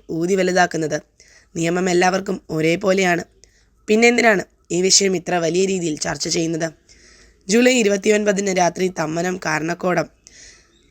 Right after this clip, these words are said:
റോഡിലായിരുന്നു അപകടം നടന്നത്. സുരാജ് വെഞ്ഞാറമൂട് ഓടിച്ച കാർ ഇടിച്ച് ബൈക്ക് യാത്രികൻ മഞ്ചേരി സ്വദേശി ശരത്തിൻ്റെ വലതുകാലിലെ പെരുവിരലിൻ്റെ അസ്ഥി ഒടിയുകയും മറ്റ് നാല് വിരലുകൾ മുറിവേൽക്കുകയും ചെയ്തിരുന്നു.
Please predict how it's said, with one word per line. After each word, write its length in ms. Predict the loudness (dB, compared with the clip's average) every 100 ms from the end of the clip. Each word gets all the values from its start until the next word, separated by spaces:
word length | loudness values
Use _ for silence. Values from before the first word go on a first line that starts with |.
| _ -2
റോഡിലായിരുന്നു 600 | 0 4 4 4 2 -2
അപകടം 420 | -4 -4 -4 -6
നടന്നത്. 380 | -6 -6 -4 -4 _ _ _ _ _ -12
സുരാജ് 360 | 0 2 2
വെഞ്ഞാറമൂട് 500 | 2 2 2 0 0
ഓടിച്ച 260 | 0 0 0
കാർ 220 | 2 2 2
ഇടിച്ച് 240 | -4 -6 -2
ബൈക്ക് 300 | -2 -2 0
യാത്രികൻ 380 | -2 -2 -4 -2
മഞ്ചേരി 320 | -4 -2 -4
സ്വദേശി 500 | -4 -4 -4 -2 -4 -6 _ _ -20 -16 -4
ശരത്തിൻ്റെ 520 | 2 2 2 4 4
വലതുകാലിലെ 640 | 4 0 2 2 2 0
പെരുവിരലിൻ്റെ 680 | -2 -2 -2 -2 0 0 0
അസ്ഥി 280 | -2 -2 0
ഒടിയുകയും 480 | 0 0 0 -2 -6 _ -20 -20 _ -4
മറ്റ് 220 | -2 0 0
നാല് 240 | 2 2
വിരലുകൾ 420 | 0 2 2 2
മുറിവേൽക്കുകയും 720 | 0 -2 -2 -4 -4 -2 -2 -2
ചെയ്തിരുന്നു. 460 | -4 -4 -4 -6